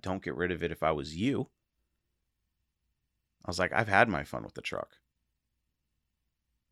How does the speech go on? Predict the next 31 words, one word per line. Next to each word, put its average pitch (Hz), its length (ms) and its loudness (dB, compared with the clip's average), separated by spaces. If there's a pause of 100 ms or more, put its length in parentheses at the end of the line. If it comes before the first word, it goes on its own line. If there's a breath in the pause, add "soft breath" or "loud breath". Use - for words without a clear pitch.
(180)
And 101 100 6
I, - 80 4 (220)
to - 100 -6
be 90 100 2
honest, 120 260 2
I - 80 -2
thought 98 160 4
it 101 40 2
was 107 80 -2
gonna 104 140 0
be 104 80 -2
my 107 160 2
forever 107 320 2
truck. - 260 -2
I 76 60 0
thought 87 220 2
I 90 60 4
would 80 60 2
always 87 220 0
have 87 160 0
that 85 120 0
in 78 40 -6
my 82 120 -2
collection. 85 440 -6 (3000)
But 87 120 -4
at 90 80 -12
the 95 100 0
end 92 120 2
of 82 40 -2
the 80 80 -2
day, 90 360 2